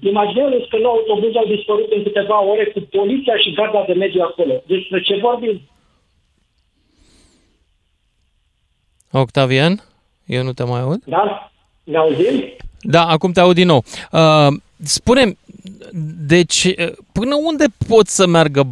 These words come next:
Speaker 2: banii ăștia? Pentru că mă înspăimânt la gândul că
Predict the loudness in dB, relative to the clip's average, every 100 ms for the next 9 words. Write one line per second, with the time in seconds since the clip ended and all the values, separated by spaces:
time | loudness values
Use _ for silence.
0 | 0 2 2 0 -2 0 0 0 0 -2
1 | -2 2 4 2 -4 -20 -20 _ _ _
2 | -4 0 2 2 2 2 2 2 2 2
3 | 2 2 2 2 2